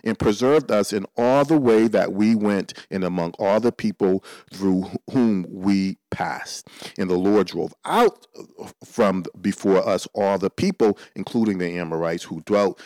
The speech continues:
in the land. We also, we also will serve the Lord, for he is our God." But Joshua said to the people, "You cannot serve the Lord, for he is a holy God.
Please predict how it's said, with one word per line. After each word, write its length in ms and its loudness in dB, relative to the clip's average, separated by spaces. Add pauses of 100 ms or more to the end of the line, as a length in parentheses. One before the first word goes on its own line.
(120)
in 80 -8
the 100 -8
land. 400 -8 (240)
We 140 -2 (100)
also, 400 0 (160)
we 140 2
also 440 2
will 220 2
serve 560 2
the 120 2
Lord, 500 2 (160)
for 160 -4
he 400 -2
is 240 -8 (180)
our 240 -4
God." 460 -6 (500)
But 100 -6
Joshua 380 2
said 300 -2
to 100 -8
the 80 -6
people, 460 -10 (1000)
"You 260 2
cannot 800 -4
serve 540 2 (220)
the 100 0
Lord, 420 -2 (320)
for 220 -12
he 560 -8 (560)
is 200 -10
a 180 -14
holy 1040 -6
God. 500 -12